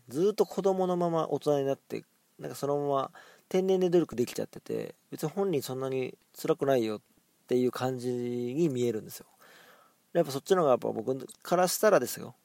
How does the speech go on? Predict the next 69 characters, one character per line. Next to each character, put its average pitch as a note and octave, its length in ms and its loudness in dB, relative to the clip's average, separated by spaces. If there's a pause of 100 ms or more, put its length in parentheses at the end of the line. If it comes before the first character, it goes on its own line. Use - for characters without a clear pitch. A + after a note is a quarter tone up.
(120)
あ - 140 -8
の G#2+ 640 -10
ー、 - 20 -14
な C3+ 60 -4
ん A#2 40 -4
か G#2+ 60 -12
か - 140 -10
っ - 80 -20
こ B2 140 2
い A#2 60 0
い G2 40 -6
と G#2 80 -12
い G2+ 100 -8
う G2 60 -16
か、 - 280 -14 (680)
憧 A2 340 -4
れ G#2+ 100 -4
る G#2+ 100 -8
な A2+ 260 -2
っ - 40 -6
て - 140 -16
い G#2+ 40 -8
う - 20 -12
と A2 100 -14
こ G#2+ 100 -10
ろ G#2 60 -10
が G#2 100 -10
あ G#2 40 -8
る G#2 80 -12
の G#2 120 -14
で、 B2 380 0 (220)
そ - 140 -8
う - 20 -4
い - 0 -
う - 20 -4
と D#3 80 -2
こ D3 120 2
ろ B2+ 40 6
は A#2 60 2
少 - 200 -8
し、 G#2+ 380 -10 (340)
う A2 40 -18
ん、 G2+ 380 -18 (220)
自 A#2 140 -10
分 A#2 300 -8
に A2+ 300 -12 (640)
落 - 60 -20
と A#2+ 80 -6
し - 60 -8
込 A#2+ 120 -4
め G#2+ 80 -4
て G#2 80 -10
い G2+ 40 -10
け G#2 120 -10
た G#2 120 -6
ら G#2 80 -8
な G2+ 180 -10
な G2 120 -14
ん F#2+ 40 -20
て G2 100 -14
思 G#2 120 -10
っ - 40 -12
て G2 100 -14
る F#2 60 -16
ん - 40 -18
で - 60 -20
す - 60 -20
け - 80 -18
ど、 A2+ 160 -14